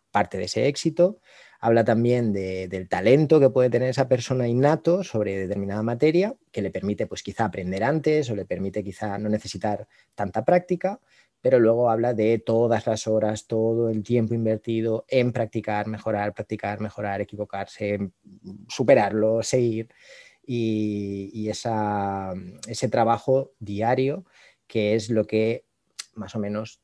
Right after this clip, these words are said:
todos eso, todas esas personas tienen en común. ¿Y tú, Lau?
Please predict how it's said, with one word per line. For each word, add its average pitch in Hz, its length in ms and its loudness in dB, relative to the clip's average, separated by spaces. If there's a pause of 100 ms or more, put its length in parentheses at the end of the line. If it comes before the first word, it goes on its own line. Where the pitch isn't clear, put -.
todos 123 340 4
eso, 117 480 -2
todas 117 260 0
esas 120 200 -6
personas 110 640 -6 (440)
tienen 104 240 -2
en 92 120 -6
común. 85 380 -12
¿Y 123 80 -6
tú, 135 120 4
Lau? 160 260 4